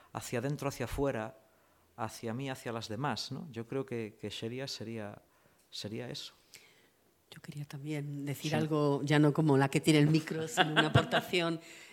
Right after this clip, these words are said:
Speaker 2: Eh, bueno, primero que esto que decimos o decís con esta naturalidad de que Xeria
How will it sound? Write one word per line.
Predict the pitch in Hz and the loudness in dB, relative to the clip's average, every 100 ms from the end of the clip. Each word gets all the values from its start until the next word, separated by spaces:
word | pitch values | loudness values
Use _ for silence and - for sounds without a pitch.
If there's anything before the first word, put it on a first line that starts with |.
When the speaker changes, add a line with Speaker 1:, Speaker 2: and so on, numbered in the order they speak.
| - | -10
Speaker 2:
Eh, | 156 135 127 123 120 | -6 -4 -4 -4 -4
bueno, | 127 127 | -4 -6
primero | 123 139 131 131 139 | -6 -4 -2 -2 -2
que | 139 143 131 131 127 | -2 -2 0 -2 -2
esto | 143 - 156 | -4 -2 -2
que | 160 151 147 | 0 0 -2
decimos | 143 147 - 156 151 135 127 - | -4 -6 -4 -2 -2 -2 -6 -8
o | 143 | -6
decís | 131 107 165 165 - | -4 -4 -4 -2 -2
con | - 135 | -2 -2
esta | 135 - | -2 -4
naturalidad | 139 139 147 135 131 127 139 139 | -4 -6 -6 -8 -8 -8 -10 -10
de | 135 | -12
que | 135 | -10
Xeria | 123 - 139 135 | -10 -8 -6 -6